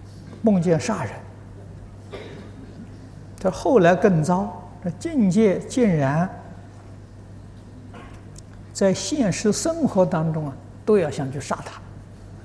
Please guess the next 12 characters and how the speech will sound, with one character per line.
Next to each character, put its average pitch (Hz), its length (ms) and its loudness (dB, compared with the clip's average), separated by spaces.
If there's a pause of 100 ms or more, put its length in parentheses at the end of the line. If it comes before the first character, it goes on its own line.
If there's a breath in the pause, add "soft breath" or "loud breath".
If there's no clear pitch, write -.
(640 loud breath)
<laughs> - 20 0
不 160 120 -4
知 143 140 -2
道 139 100 -2
你 139 140 0
梦 143 200 0
到 131 120 2
是 156 120 0
谁 127 280 2
啊？ - 540 0
<laughs> - 60 -12 (1300 loud breath)
说 190 80 -4